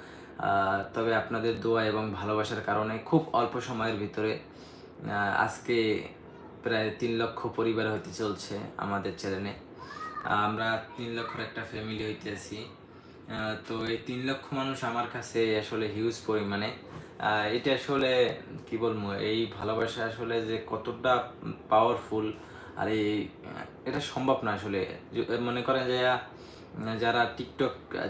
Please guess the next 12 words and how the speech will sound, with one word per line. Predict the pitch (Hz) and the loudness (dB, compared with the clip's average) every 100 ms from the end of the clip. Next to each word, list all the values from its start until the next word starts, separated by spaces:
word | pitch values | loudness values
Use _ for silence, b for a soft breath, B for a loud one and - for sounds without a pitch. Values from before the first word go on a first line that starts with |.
| - | 0
চিনেন, | 120 110 110 117 | 0 0 -2 -4
TikTok | 101 - | -4 -2
করেন, | 113 107 110 117 | -2 0 2 2
তারা, | 110 113 113 113 - - | 4 6 8 6 0 -2
আহ, | 107 107 98 95 | 2 4 4 0
মনে | 104 110 | -4 -4
করেন | 104 110 107 | -2 -2 0
যে | |
এই | 104 | -2
বিষয়টা | 101 110 107 | -2 -2 0
বুঝবেন। | 104 113 98 104 120 135 B B B 101 | 2 0 0 -4 -4 -8 B B B -4
ধরেন, | 110 127 143 147 | 2 4 2 0